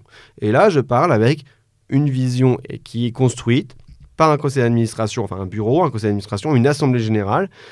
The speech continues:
qui rassemble des organisations professionnelles, enfin des o-, entreprises, associations,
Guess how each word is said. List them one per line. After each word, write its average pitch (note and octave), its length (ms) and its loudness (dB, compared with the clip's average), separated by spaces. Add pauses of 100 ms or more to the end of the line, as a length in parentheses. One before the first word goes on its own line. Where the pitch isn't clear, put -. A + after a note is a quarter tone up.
(220)
qui - 80 -10
rassemble A#2+ 500 2
des D3 160 2
organisations B2+ 600 2
professionnelles, A2 840 -4
enfin G#2+ 300 -4
des A#2 480 0
o-, G2+ 220 -4
entreprises, A2 500 -4
associations, A2+ 800 -2